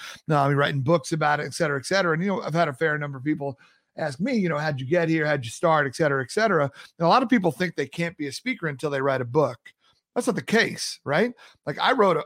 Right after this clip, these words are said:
I wrote a speech, the speech sold,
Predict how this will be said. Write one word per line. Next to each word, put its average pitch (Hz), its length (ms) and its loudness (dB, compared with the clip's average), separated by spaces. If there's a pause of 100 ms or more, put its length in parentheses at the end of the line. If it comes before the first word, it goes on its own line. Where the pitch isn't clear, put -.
(120)
I 180 80 0
wrote 190 220 0
a 135 40 -8
speech, - 600 -4 (240)
the 139 80 -10
speech 285 420 -2
sold, 165 520 0